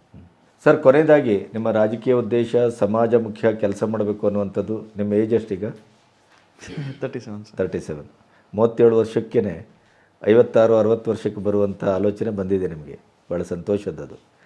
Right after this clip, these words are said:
Speaker 1: So ನನಗೆ ಕೊನೆಯದಾಗಿ ಒಂದು ಮಾತು, ನೀವು ಸ್ಕೂಲನ್ನು ಆರಂಭ ಮಾಡಿದ್ದೀರಿ, ಈಗ ಫಿನಿಷಿಂಗ್ ಹಂತದಲ್ಲಿದೆ.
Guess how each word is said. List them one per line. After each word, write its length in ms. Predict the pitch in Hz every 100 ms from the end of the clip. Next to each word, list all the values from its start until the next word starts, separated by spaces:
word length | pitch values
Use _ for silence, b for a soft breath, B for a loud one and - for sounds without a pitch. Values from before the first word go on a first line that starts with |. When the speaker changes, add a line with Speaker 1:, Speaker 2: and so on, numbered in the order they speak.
| b b b b b b b -
Speaker 1:
So 160 | 139 117
ನನಗೆ 440 | 123 156 127 101
ಕೊನೆಯದಾಗಿ 640 | - - 117 147 156 151
ಒಂದು 200 | 135 117
ಮಾತು, 420 | 107 107 107 - -
ನೀವು 160 | 104 113
ಸ್ಕೂಲನ್ನು 960 | 107 - 143 151 143 143 139 143 - -
ಆರಂಭ 320 | 107 120 120
ಮಾಡಿದ್ದೀರಿ, 720 | 113 107 98 92 98 117 - _ -
ಈಗ 140 | 92
ಫಿನಿಷಿಂಗ್ 520 | 95 - 107 113 104 95
ಹಂತದಲ್ಲಿದೆ. 640 | 87 85 85 80 65 -